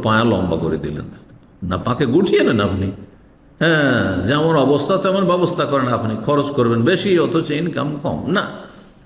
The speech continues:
আমার আশি হাজার টাকা ইনকাম, আর যদি পড়ান, একজন, এ,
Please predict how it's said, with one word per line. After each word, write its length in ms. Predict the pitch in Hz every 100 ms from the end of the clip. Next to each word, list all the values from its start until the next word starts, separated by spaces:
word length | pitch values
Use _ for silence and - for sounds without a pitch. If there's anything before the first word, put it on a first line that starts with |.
| _ _ - -
আমার 240 | 175 185 175
আশি 280 | 156 165 165
হাজার 220 | 156 139
টাকা 200 | 151 135
ইনকাম, 460 | 156 131 135 123
আর 260 | 120 127 127
যদি 220 | 131 135 135
পড়ান, 260 | 135 123
একজন, 420 | 127 127 143 120 - - -
এ, 300 | 123 117 110